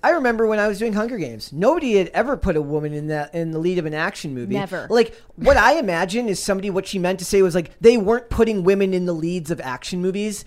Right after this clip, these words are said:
Speaker 1: which is more to say, like, it's less common rather than she, they had never done it. That's me giving her the
Speaker 2: But
Speaker 1: ultimate ultra mega benefit of the doubt.
Speaker 2: It still, even if that is a generalization and she realizes that, it shows her own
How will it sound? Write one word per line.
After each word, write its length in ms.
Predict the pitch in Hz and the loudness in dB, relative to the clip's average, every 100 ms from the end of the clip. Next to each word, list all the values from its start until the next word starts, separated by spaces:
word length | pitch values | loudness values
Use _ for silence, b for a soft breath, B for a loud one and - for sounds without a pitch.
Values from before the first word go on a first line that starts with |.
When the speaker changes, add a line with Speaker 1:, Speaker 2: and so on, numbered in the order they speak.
| b | b
Speaker 1:
which 220 | 196 196 | -2 0
is 120 | 220 170 | 0 0
more 240 | 175 190 | 2 2
to 120 | 190 | 2
say, 240 | 180 185 180 | -4 -2 0
like, 240 | 175 - | 0 -2
it's 220 | 190 - | -8 -8
less 240 | 165 165 - | -4 -4 -4
common 760 | - - 143 160 185 196 - - | -12 -6 -4 -2 -2 -4 -8 -2
rather 280 | 165 170 165 | 0 2 0
than 220 | 165 156 | -4 -6
she, 220 | - 175 | -8 -10
they 160 | 170 165 | -2 -2
had 160 | 160 | -2
never 260 | 151 156 156 | -4 -6 -6
done 260 | 113 123 | -8 -8
it. 160 | 143 170 - - _ - - - - - | -6 -10 -14 -20 _ -20 -20 -20 -20 2
That's 240 | 233 254 | 4 4
me 140 | 247 240 | 0 -2
giving 240 | 233 220 | 0 2
her 160 | 220 214 | 2 2
the 160 | 196 | 0
Speaker 2:
But 160 | 247 220 | 6 6
Speaker 1:
ultimate 320 | 240 220 214 | 6 0 2
ultra 320 | 185 196 208 | -2 0 0
mega 400 | 180 170 175 175 | 2 2 2 2
benefit 420 | 165 160 156 160 147 | 0 -2 -4 -10 -8
of 60 | |
the 80 | 143 | -8
doubt. 300 | 127 110 95 _ | -8 -12 -18 _
Speaker 2:
It 240 | 311 247 | 0 0
still, 720 | - - - - 370 349 285 254 | -10 -10 -10 -4 -2 2 2 0
even 280 | - 285 294 | -4 -6 -4
if 120 | 277 | -2
that 180 | 262 247 | 0 0
is 140 | 247 | 0
a 40 | 220 | -2
generalization 840 | 220 214 214 202 196 214 220 226 | -6 -4 -2 0 -2 -4 -4 -6
and 100 | 196 | -8
she 200 | 190 190 | -10 -10
realizes 680 | 180 202 285 311 330 320 339 | -8 -6 0 0 0 -4 -4
that, 380 | 349 359 370 - - | 2 4 4 0 -4
it 120 | 240 | -4
shows 520 | - 254 254 247 - b b b b - | -2 0 0 -2 -8 b b b b -10
her 280 | - 262 233 | 2 2 4
own 240 | 240 247 | 4 2